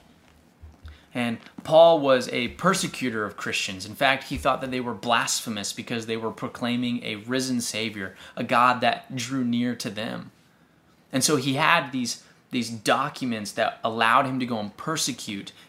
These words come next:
any follower of the way of Jesus, anyone who was proclaiming to follow Jesus. And as he's on this road,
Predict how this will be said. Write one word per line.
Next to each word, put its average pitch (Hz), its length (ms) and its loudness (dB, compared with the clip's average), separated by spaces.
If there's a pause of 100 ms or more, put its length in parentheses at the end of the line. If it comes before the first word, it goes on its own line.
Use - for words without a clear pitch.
any 165 320 0
follower 127 680 0
of 117 240 -4
the 113 100 -4
way 131 560 -4 (240)
of 110 140 -10
Jesus, 107 400 -4
anyone 165 360 -4
who 147 100 -4
was 139 180 -4
proclaiming 139 680 -4 (220)
to 120 100 -10
follow 139 400 2
Jesus. 120 680 -8 (520)
And 139 120 0
as 185 260 4
he's 165 160 2
on 165 240 2
this 156 240 -4
road, 123 500 -2